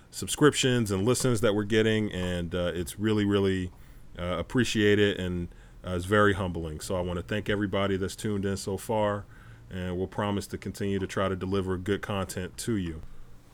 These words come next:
Jump into what we're gonna talk about today. We're still very much in the midst of this moment where race has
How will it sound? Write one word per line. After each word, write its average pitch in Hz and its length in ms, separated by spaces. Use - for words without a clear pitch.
Jump 190 260
into 185 400
what 151 180
we're 135 80
gonna 131 140
talk 127 300
about 107 340
today. 92 540
We're 117 80
still 339 320
very 131 360
much 104 320
in 98 160
the 90 160
midst 98 380
of 92 100
this 101 200
moment 92 520
where 92 440
race 110 680
has 101 260